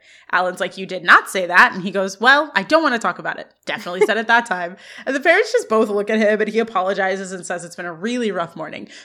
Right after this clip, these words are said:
First, I had this scary dream." And Amy interrupts to say, "The clowns?" <laughs> And he confirms and says,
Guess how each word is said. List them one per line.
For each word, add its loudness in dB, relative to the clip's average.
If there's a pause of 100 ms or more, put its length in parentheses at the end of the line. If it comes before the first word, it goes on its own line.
First, 2
I 0
had -2
this -10
scary -2
dream." -12 (340)
And -8
Amy -2
interrupts -4
to -10
say, -8
"The -12
clowns?" -4
<laughs> -8
And 2
he 6
confirms 2
and -4
says, -6